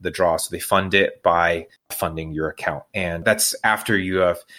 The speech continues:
made progress. And if it's a really big part of the project, they may even have to inspect it. But in this case, it's an existing building. I mean, there's examples of ground up construction where,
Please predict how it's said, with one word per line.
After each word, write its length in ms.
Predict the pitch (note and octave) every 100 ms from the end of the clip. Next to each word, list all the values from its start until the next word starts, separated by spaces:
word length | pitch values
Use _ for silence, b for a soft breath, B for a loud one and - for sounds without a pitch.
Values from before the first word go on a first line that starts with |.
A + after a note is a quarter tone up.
| B B B -
made 180 | F#2+
progress. 540 | - G#2+ G2 G#2 G#2+ G#2+
And 240 | G2 G2+
if 180 | - A#2+
it's 140 | A2+ G#2+
a 80 |
really 220 | G2 A#2+ A2+
big 240 | B2 B2
part 160 | C3+ B2+
of 20 |
the 80 | B2+
project, 340 | C#3 B2+ C3
they 80 | A2
may 200 | G2+ G2
even 240 | G#2+ F#2+
have 200 | F#2 F#2
to 60 | G2
inspect 460 | E2+ - G#2+ G#2 -
it. 300 | D3 - -
But 340 | G#2+ F#2+ - -
in 160 | A2+
this 180 | B2+ C3+
case, 320 | - B2 B2
it's 160 | G2+ -
an 100 | F2+
existing 460 | F2 G2 - G2
building. 320 | F2 F#2 G#2+ G2+
I 80 |
mean, 260 | F#2 F2+ F2+
there's 180 | - F2+
examples 480 | F2+ F#2 F2+ G2 E2+
of 100 | E2+
ground 300 | G#2+ F#2+ G2+
up 160 | B2 -
construction 580 | B2 - A#2 - A#2
where, 300 | G2+ F#2+ F#2